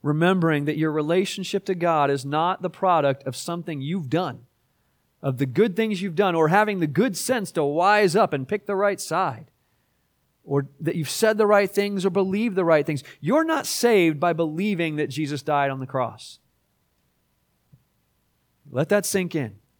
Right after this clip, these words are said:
You are not saved by believing that Jesus died on the cross. You're saved because Jesus died on the cross. Right? You follow the difference? The one is the thing you do.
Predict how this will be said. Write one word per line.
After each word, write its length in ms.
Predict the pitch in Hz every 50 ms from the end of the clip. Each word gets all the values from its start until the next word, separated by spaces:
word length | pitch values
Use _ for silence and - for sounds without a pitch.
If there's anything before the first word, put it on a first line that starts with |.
| _ _ _ _ _ _
You 140 | 147 226 311
are 100 | 330 262
not 380 | 208 202 226 247 277 - -
saved 580 | - - - - 247 233 202 170 147 139 131 131
by 140 | 151 147 143
believing 520 | 143 143 139 147 170 170 147 139 139 127
that 100 | 127 123
Jesus 260 | 127 120 127 120 120
died 220 | - 139 127 127 123
on 80 | 120
the 60 | 117 117
cross. 300 | - 131 113 120 - -
You're 120 | 147 139
saved 560 | - - - 262 285 269 226 190 175 160 131 - - - - -
because 680 | - 208 - - - 269 302 294 262 202 170 127 - - - -
Jesus 400 | 143 123 185 185 143 160 143 -
died 400 | - 156 147 139 127 123 120 -
on 160 | - 139 131 127
the 80 | 123
cross. 720 | 120 - 135 127 113 98 - - - - - - - _ _ _ _ _ _ _ _ _ _ _ _ _ _ _ _ _ _ _ _ _ _ _ _ _
Right? 440 | - 113 147 202 277 269 - - - - -
You 100 | - 127
follow 300 | 117 - 175 180 208 220
the 80 | 196 180
difference? 580 | 208 240 - - 277 285 - - - - - _ _ _ _ _ _ _ _ _ _ _ _ _ _ _ _ _ _ _
The 80 | 131
one 220 | 135 165 233 277 247
is 80 | 190
the 80 | 170 175
thing 220 | - 220 208 185
you 240 | 175 170 214 247 233
do. 320 | 175 165 135 110 - -